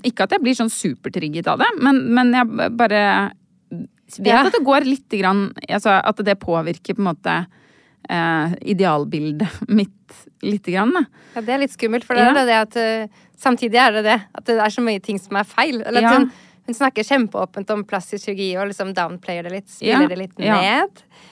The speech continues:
Speaker 2: Og bare se, «Ja, her er disse støtte-BH-ene jeg går med. Ja,
Speaker 1: Ja.
Speaker 2: de må jeg gå med nå og nå.» Og så shopper helt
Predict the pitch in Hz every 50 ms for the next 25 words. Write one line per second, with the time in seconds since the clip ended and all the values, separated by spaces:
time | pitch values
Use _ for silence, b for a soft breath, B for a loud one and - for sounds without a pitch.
0 | b b b b _ - 247 226 233 226 214 214 - - 202 220 262 226 185 208
1 | 240 247 247 233 240 - 214 208 - 226 214 - 156 160 170 165 156 151 151 170
2 | 175 - 143 139 160 165 165 165 202 208 190 208 226 233 240 202 180 160 165 175
3 | 180 165 156 156 151 147 147 151 156 156 147 147 - - 202 196 - 233 214 -
4 | - - - 254 214 - _ - 208 190 202 196 196 - -